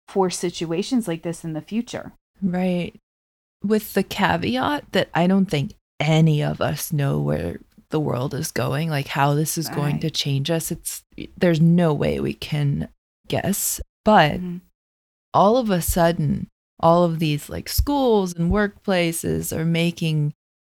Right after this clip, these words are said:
Speaker 2: remote work and remote school possible
Speaker 1: Mm-hmm.
Speaker 2: when disabled activists have been fighting for that for decades. Two thousand twenty is the thirtieth anniversary of the Americans with Disabilities Act.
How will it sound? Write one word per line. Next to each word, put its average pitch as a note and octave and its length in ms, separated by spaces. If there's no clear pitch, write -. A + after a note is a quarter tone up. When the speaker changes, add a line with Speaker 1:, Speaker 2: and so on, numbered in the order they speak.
Speaker 2:
remote E3 500
work E3 380
and D#3+ 120
remote D#3 440
school D#3 260
possible E3+ 680
Speaker 1:
Mm-hmm. F#3 120
Speaker 2:
when D3+ 420
disabled D3 600
activists C#3+ 720
have C#3 140
been C#3 180
fighting C#3 400
for D3 200
that C3 280
for D#3 240
decades. - 960
Two G#3+ 140
thousand F3+ 340
twenty E3+ 560
is D#3+ 220
the C#3+ 160
thirtieth D#3+ 720
anniversary D3+ 720
of D3 160
the D3 100
Americans C#3 560
with D3 140
Disabilities D3 720
Act. - 400